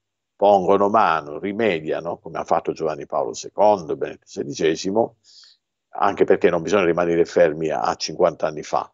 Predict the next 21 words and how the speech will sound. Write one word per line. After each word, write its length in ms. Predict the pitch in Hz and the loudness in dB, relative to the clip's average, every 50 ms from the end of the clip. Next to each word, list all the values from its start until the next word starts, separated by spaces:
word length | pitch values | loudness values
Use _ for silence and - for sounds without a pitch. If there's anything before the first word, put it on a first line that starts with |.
| _ _ _ _ _ _ _ _ | _ _ _ _ _ _ _ _
Nel 160 | 90 92 85 | -8 -8 -4
frattempo 680 | - 98 110 110 - - 123 110 90 82 78 - 78 | 0 2 2 2 4 4 4 4 2 0 -6 -14 -16
ci 80 | - - | -12 -8
sono 160 | 82 95 95 | -6 -6 -6
stati 340 | 90 - 110 92 85 - 80 | -2 0 0 0 0 0 -6
due 220 | - 90 104 104 | -8 -6 -6 -4
papi, 420 | - - 82 71 64 - - - 65 | 0 0 0 2 0 -2 -6 -12 -12
Giovanni 320 | - 87 92 92 95 92 | -6 -2 0 0 0 0
ventitré, 560 | 92 90 85 - - - 98 95 90 82 - | -2 -6 -8 -12 -10 -6 -2 -2 -2 -2 -4
Giovanni 600 | - 82 98 90 98 104 104 98 95 90 85 82 | -2 -2 2 4 4 4 4 2 0 -4 -8 -10
Paolo 260 | - - 98 92 87 85 | -6 -2 -2 0 0 -2
secondo 420 | 90 92 - 95 87 78 71 64 | -4 -4 -2 -2 -2 -2 -2 -4
e 20 | |
Benedetto 300 | - 82 90 - - _ | -4 -4 -4 -4 -8 _
sedicesimo, 760 | - - 98 104 120 110 90 82 85 85 104 98 98 - _ _ _ - - _ _ _ _ _ _ | -2 0 0 0 2 2 2 2 2 0 -2 -4 -4 -6 _ _ _ -20 -20 _ _ _ _ _ _
che 140 | _ - 110 | _ 4 4
hanno 220 | 117 110 92 85 | 4 4 2 0
sviluppato 1040 | 80 85 104 101 85 87 - - 147 156 165 175 175 175 - 135 107 - - - _ _ _ _ _ | 2 2 2 2 2 2 2 2 4 4 4 4 2 2 4 4 4 4 2 -2 _ _ _ _ _
e 200 | _ 101 104 101 | _ 0 0 0
chiarito 680 | - - 120 - 113 110 110 151 165 - - 107 95 | 0 0 2 4 4 2 2 2 -2 -2 0 2 4
anche 720 | 92 95 95 90 87 80 - - 85 82 80 76 - _ | 4 4 2 0 -4 -8 -10 -6 -6 -4 -4 -6 -8 _